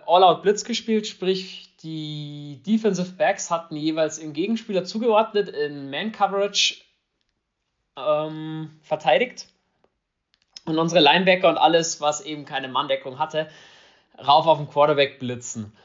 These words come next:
Ähm, sind auch ganz gut durchgekommen. Hurts bringt den Ball noch weg und zu, zu Jeffrey. Und der schlägt im Eins gegen eins Lattimore, beziehungsweise läuft eine kurze Stick-Route, auf die Lattimore nicht vorbereitet war und läuft die halt perfekt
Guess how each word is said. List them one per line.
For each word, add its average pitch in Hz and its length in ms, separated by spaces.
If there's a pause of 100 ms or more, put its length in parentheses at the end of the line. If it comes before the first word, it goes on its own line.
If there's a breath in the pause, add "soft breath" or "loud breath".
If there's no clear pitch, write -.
(600 soft breath)
Ähm, 139 480 (180)
sind 226 320
auch 190 200
ganz 208 240
gut 170 160
durchgekommen. 214 680
Hurts 180 320
bringt 185 240
den 165 140
Ball 156 240
noch 135 260
weg - 460 (100)
und 170 920 (100)
zu, 156 840
zu 147 640
Jeffrey. 185 520 (540 loud breath)
Und 151 300
der 151 140
schlägt 156 360
im 160 120
Eins 151 260
gegen 156 160
eins 135 240
Lattimore, 175 500
beziehungsweise 160 680
läuft 143 240
eine 156 100
kurze 156 260
Stick-Route, 151 760
auf 139 160
die 147 140
Lattimore 143 460
nicht 143 180
vorbereitet 143 540
war 147 120
und 143 100
läuft 147 280
die 156 80
halt 139 220
perfekt 160 760